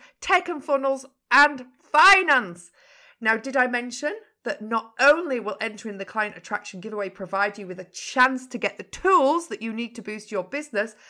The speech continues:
but it also helps out an important not-for-profit. For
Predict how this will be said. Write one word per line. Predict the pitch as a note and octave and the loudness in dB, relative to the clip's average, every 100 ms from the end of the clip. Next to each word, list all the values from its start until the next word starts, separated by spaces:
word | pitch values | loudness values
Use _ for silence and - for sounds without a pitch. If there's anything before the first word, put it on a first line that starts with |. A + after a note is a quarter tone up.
| - _ | -20 _
but | B3+ | 0
it | B3 B3+ | 0 0
also | A#3 A#3 B3 C4 A3+ | 0 2 2 -2 -4
helps | - G#3 G3+ - | -2 -2 -2 -4
out | F#3 F#3 F#3 - | 0 0 0 -10
an | F3 | -10
important | F3 F3 F#3+ F3+ F3+ F#3 F3+ | -10 -10 -8 -8 -8 -14 -14
not-for-profit. | F3 F3 F3 _ F#3 - F3+ E3 - - _ _ _ _ - _ | -14 -10 -12 _ -18 -10 -10 -8 -12 -14 _ _ _ _ -20 _
For | - | -14